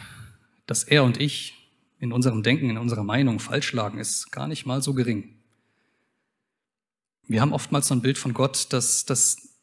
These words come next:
so einschränkend ist. Wir denken, okay, ich hab's so gelesen in der Bibel, so verstehe ich's und so muss Gott dann auch sein.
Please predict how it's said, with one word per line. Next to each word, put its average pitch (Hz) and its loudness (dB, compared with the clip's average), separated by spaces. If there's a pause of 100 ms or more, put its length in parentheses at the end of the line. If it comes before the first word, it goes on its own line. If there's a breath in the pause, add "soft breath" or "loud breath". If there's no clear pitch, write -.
so 123 0
einschränkend 120 2
ist. 101 -4
Wir 123 0
denken, 123 -2
okay, 131 -4
ich - -4
hab's - -2
so 127 -2
gelesen 147 0
in 160 0
der 151 6
Bibel, 143 4
so 127 0
verstehe 135 4
ich's 131 0
und 123 0
so 120 4
muss 113 2
Gott - -2
dann 107 -4
auch 107 -6
sein. 113 -4